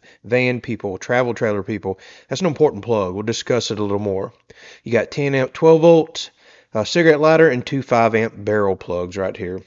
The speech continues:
You've got a hundred watt fast charge U S B C, two fast charge U S Bs, and your standard U S Bs right there.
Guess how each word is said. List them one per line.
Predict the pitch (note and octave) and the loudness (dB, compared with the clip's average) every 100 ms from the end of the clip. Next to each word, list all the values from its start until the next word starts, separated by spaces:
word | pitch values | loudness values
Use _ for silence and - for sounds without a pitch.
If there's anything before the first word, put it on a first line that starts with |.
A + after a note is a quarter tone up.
| _ _ _ _ _ _ _ _ _ | _ _ _ _ _ _ _ _ _
You've | - | -12
got | B2 B2 | -4 -2
a | |
hundred | - D#3+ D#3 | -2 -2 -2
watt | C3+ C3+ C#3+ | 2 2 2
fast | - B2+ B2 | 0 0 0
charge | - B2 A#2+ A2+ | 0 2 2 0
U | A#2 A2+ | -2 0
S | A2 | 0
B | - G2+ | -2 -10
C, | - - F3+ E3 D#3 - - - _ | -6 -2 -2 -2 -6 -12 -20 -20 _
two | - E3+ | -4 -2
fast | - C#3 C3 - | 2 2 2 0
charge | C3 A#2 G#2+ | 2 2 2
U | A#2 A2+ | 0 2
S | G2+ - | 2 0
Bs, | E3+ D#3 D3 C3+ - | -2 0 0 -2 -6
and | B2 B2 B2 | -4 -2 -2
your | A2 | -2
standard | - - G#2 G#2 G2 | -4 -4 -2 -2 -4
U | F#2+ G2 | -4 -4
S | F#2 | -4
Bs | - F2+ | -6 -6
right | F#2 | -4
there. | G2+ F2+ | -4 -4